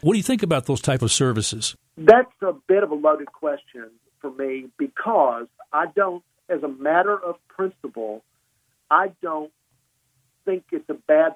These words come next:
Speaker 2: thing to be introduced online with somebody who has great common interests, common faith, common dreams, goals, aspirations, and they live close, and you can meet somebody.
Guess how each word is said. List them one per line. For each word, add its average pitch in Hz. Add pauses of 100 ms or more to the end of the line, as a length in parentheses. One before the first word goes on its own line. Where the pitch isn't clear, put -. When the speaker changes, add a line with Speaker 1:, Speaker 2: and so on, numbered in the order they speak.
Speaker 2:
thing 123
to -
be 143
introduced 147 (300)
online 139
with 127 (120)
somebody 127 (800)
who 139
has 139 (120)
great 143 (400)
common 185
interests, 165
common 139 (100)
faith, 160 (720)
common 143 (340)
dreams, 160
goals, 151
aspirations, 139
and 127
they 131
live 135
close, 135
and 135
you 135
can 135
meet 135
somebody. 131